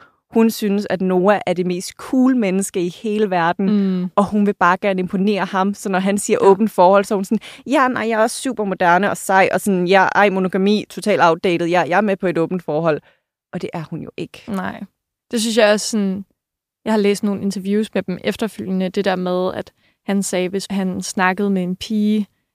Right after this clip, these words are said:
Speaker 2: til en fest, og han sådan, ligesom lagde hånden på skulderen, hvis det var en af hans veninder, så ville hun blive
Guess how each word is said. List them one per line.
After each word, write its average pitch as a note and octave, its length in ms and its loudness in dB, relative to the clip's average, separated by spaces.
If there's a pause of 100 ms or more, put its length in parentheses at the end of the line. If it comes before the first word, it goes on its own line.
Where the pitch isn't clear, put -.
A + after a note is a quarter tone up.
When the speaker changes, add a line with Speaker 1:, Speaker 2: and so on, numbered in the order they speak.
(120)
Speaker 2:
til G3 120 -4
en F3+ 80 -4
fest, G#3 380 0
og F#3+ 80 -2
han F#3 140 -2
sådan, F#3 380 -6
ligesom F#3+ 220 -2
lagde F3+ 240 -4
hånden F#3+ 260 -4
på - 80 -8
skulderen, G3 420 2
hvis F3+ 140 -4
det F3+ 80 -8
var F#3 60 -2
en F#3 80 -8
af G3 60 -6
hans F3+ 180 -8
veninder, F3 260 -2
så G#3+ 200 0
ville G3 180 2
hun F#3+ 140 -2
blive - 160 -8